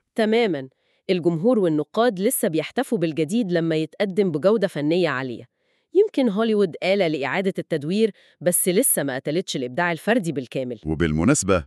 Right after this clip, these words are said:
Speaker 2: بينما هوليوود بتعيد تدوير ذاكرتها، الإنتاج المحلي في المغرب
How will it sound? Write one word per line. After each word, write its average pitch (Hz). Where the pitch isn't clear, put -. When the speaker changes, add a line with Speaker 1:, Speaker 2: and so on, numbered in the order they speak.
Speaker 2:
بينما 101
هوليوود 120
بتعيد 85
تدوير 95
ذاكرتها، 92
الإنتاج 135
المحلي 87
في 90
المغرب 104